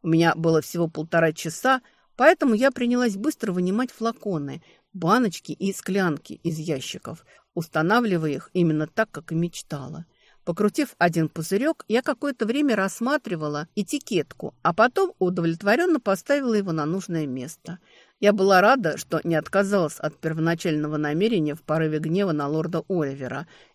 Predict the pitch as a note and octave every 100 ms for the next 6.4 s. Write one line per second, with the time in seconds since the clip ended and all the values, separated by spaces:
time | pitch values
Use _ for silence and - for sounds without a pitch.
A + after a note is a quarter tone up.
0 | - F3+ C#3+ F3+ A#3+ G3+ D#3 E3+ D#3 D#3
1 | D#3 D3+ - G#3+ F#3 F3 F3 E3 F3+ F#3+
2 | - E3 C3+ C3 - _ _ _ _ _
3 | _ - A#3+ - D#4 C#4+ - - G#3+ C#4
4 | B3+ A#3+ B3 C4 D4+ F4 G3+ D3+ - G#3+
5 | E4 F4+ C4+ A#3+ C4+ C#4 C4+ B3+ C4 -
6 | F#3+ F#3+ F#3+ G3+